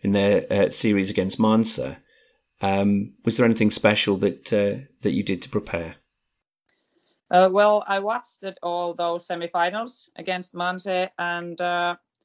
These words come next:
Speaker 2: of course we were talking about with coaches at where to hit the ball and something like that, but not just something specific. Uh, it was just like the other games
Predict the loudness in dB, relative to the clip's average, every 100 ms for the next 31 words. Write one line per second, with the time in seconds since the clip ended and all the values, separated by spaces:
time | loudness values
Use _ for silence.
0 | _ _ _ -20 -10 0 2 2 2 2
1 | 4 2 2 -2 2 2 2 -6 _ _
2 | -14 -14 -4 -2 -2 -4 -6 -6 -8 -6
3 | -4 -4 -4 -6 -4 -2 2 2 4 2
4 | 0 -4 -14 _ _ _ _ -10 -8 -6
5 | -2 -2 0 -4 -2 -4 -2 -6 -8 _
6 | _ _ _ _ _ -8 -8 -10 -20 -10
7 | -8 -6 -4 -4 -4 -4 -2 -2 -4 -8
8 | -20 _ _ _ _ _ _ -8 -6 -4
9 | -2 -2 -2 0 -2 2 2 2 0 0
10 | 2 2 0 -2 -4 -8 -16